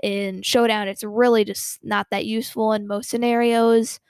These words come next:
Uh, sometimes you can, like, block yourself off and it'll help a ton, or you can maybe trap somebody, but yeah, usually it's not gonna help that much. And if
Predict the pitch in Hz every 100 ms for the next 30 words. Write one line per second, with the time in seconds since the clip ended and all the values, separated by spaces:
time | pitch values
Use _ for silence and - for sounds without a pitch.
0 | _ _ _ - 240 233 - 302 302 311
1 | 285 262 262 285 262 254 214 233 240 269
2 | 254 240 233 233 240 226 240 233 226 -
3 | 240 226 226 208 208 208 208 202 202 -
4 | 233 226 - 233 226 220 226 220 208 196
5 | - _ _ _ _ - 196 185 269 302
6 | 302 285 294 269 247 277 240 247 233 233
7 | 226 - - - - - 262